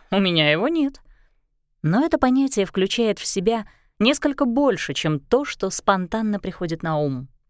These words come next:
Страх — это всё то, что ты не хочешь переживать, узнавать и чувствовать. Потеря, унижение, низкая оценка, возмущение, ярость, гнев. Страх — это всё нехорошее,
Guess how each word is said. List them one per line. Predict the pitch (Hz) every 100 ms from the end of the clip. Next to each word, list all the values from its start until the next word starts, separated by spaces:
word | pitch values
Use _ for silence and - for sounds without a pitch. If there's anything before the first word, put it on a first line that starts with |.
| _ _ - -
Страх — | - - 226 262 - - _ _ _ -
это | - 320
всё | - 285
то, | - 320
что | - 233
ты | - 262 247 - _
не | 214 240 277
хочешь | - 254 220 - - - _ -
переживать, | 180 175 196 147 - - _
узнавать | - 226 170 127 127 - - -
и | 190
чувствовать. | - 147 - 147 151 - _ _ _ _ -
Потеря, | 196 202 170 143 135 - _ -
унижение, | 190 185 151 156 147 139 135
низкая | 156 196 196 - 190 180
оценка, | - - 160 156 143 143
возмущение, | 135 139 131 - 143 143 147 151 151 _ -
ярость, | 151 165 165 160 143 123 120
гнев. | 151 160 170 170 - - - _ _ _ _ -
Страх — | - - 202 254 247 - - _ _ _ _
это | 262 285 302
всё | - 277 277
нехорошее, | 247 254 - 233 226 151 - - -